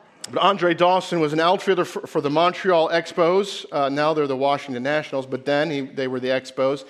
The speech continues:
Played for the Chicago Cubs. And in, uh, July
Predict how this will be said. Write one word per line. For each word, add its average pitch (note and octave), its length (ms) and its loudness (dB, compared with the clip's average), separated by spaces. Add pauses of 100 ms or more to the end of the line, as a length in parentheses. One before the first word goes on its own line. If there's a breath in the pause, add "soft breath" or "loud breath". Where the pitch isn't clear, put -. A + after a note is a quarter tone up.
(300 loud breath)
Played E3+ 240 2
for - 80 -18
the D3 60 -12
Chicago D3 480 0
Cubs. C#3+ 560 -2 (580 loud breath)
And E3+ 100 2
in, E3 320 -2
uh, D#3 140 2
July F#3 600 0